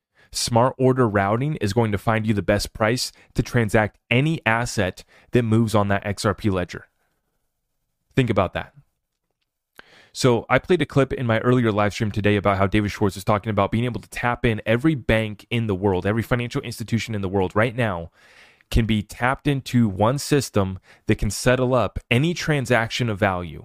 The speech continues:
and move any currency instantaneously right now, right? But then we move to a place too, when you include that market maker function, automated market maker, you're gonna get the smart order routing. You're gonna get the best pricing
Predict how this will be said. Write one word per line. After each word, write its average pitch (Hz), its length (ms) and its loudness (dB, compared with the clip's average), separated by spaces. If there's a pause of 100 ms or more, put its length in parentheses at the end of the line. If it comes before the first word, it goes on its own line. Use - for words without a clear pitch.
(140)
and 107 160 0
move 113 260 0
any 127 220 -2
currency 101 640 -4 (480)
instantaneously 120 960 0
right 98 280 0
now, 92 300 -8 (500)
right? 95 260 0 (920)
But 120 100 2
then 139 120 4
we 131 80 0
move 131 220 0
to 127 100 2
a 110 40 4
place 117 300 0
too, 131 200 2
when 107 260 0
you 110 100 -10
include 120 440 0
that 101 320 0
market 113 340 0
maker 104 260 -4
function, 110 480 -2
automated 101 340 -2
market 101 240 -4
maker, 117 380 -4 (340)
you're 113 140 4
gonna 117 100 2
get 113 180 0
the 104 60 -2
smart 117 400 0
order 110 240 2
routing. 104 420 0
You're 95 80 -8
gonna 107 180 0
get 110 100 -2
the - 80 -10
best - 400 0
pricing 104 540 -2